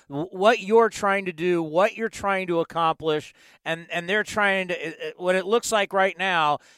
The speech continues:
help you get this thing done 'cause it's gonna be better for everybody in the East Bay.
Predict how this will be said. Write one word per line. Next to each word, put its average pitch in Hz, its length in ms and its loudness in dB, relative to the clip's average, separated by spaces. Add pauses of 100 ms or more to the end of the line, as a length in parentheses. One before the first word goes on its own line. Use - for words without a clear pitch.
(120)
help 220 360 2
you 190 500 0 (360)
get 214 240 0
this 202 260 -4
thing 185 240 -2
done 170 320 0
'cause 160 180 -6
it's 170 160 -8
gonna 185 180 -2
be 170 320 -6
better 180 340 0
for - 300 -6
everybody 147 680 0
in 143 120 -10
the 147 80 -8
East 127 260 -12
Bay. 117 380 -4